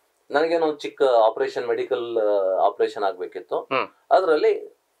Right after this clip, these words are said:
Speaker 1: ರುಟೀನ್ ಆಗಿ ಎಚ್ ಐ ವಿ ರಿಪೋರ್ಟ್ ಟೆಸ್ಟ್ ಮಾಡ್ತಾರೆ ಈ ಒಂದು
Speaker 2: ಹ್ಮ್.
Speaker 1: ನಾಲ್ಕೈದು ವರ್ಷದ ಹಿಂದೆ.
Speaker 2: ಹ್ಮ್.
Speaker 1: ಅದನ್ನು ನನಗೆ ಯಾರಾದ್ರೂ ಅಂದ್ರೆ ಜವಾಬ್ದಾರಿ ಇದ್ದವ್ರು ಕೇಳಿದ್ರೆ ನಾನು ಹೇಳ್ತೇನೆ,
Speaker 2: ಹ್ಮ್.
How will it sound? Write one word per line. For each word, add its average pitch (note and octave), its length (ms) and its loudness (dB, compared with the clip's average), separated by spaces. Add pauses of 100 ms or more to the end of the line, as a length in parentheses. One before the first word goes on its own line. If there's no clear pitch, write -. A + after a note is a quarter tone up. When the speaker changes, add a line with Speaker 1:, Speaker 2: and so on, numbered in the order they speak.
(200)
Speaker 1:
ರುಟೀನ್ D#3+ 360 0
ಆಗಿ C3 180 0
ಎಚ್ B2+ 200 0
ಐ B2+ 100 4
ವಿ B2 140 -4
ರಿಪೋರ್ಟ್ G2+ 720 -4
ಟೆಸ್ಟ್ B2 260 -2
ಮಾಡ್ತಾರೆ A2 340 -2
ಈ - 80 -6
ಒಂದು D3+ 320 0
Speaker 2:
ಹ್ಮ್. G#2+ 80 -2
Speaker 1:
ನಾಲ್ಕೈದು A2 420 0
ವರ್ಷದ F#2+ 240 -8
ಹಿಂದೆ. D#2+ 240 -18
Speaker 2:
ಹ್ಮ್. G#2+ 320 -8 (600)
Speaker 1:
ಅದನ್ನು A3 680 0 (360)
ನನಗೆ G#3+ 540 0
ಯಾರಾದ್ರೂ F3+ 640 2 (580)
ಅಂದ್ರೆ C3 300 2
ಜವಾಬ್ದಾರಿ D#3 500 4
ಇದ್ದವ್ರು C#3 320 0
ಕೇಳಿದ್ರೆ C#3 380 0
ನಾನು A#3 220 2
ಹೇಳ್ತೇನೆ, - 580 -8
Speaker 2:
ಹ್ಮ್. G2 100 -4